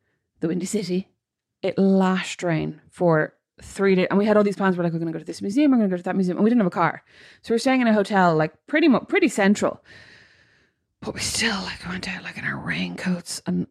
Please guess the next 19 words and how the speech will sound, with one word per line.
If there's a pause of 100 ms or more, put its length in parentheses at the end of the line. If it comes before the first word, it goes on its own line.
(100)
umbrellas
are
kinda
useless
in
Chicago,
the
same
way
they
are
in
Dublin.
They
just
get
blown
inside
out.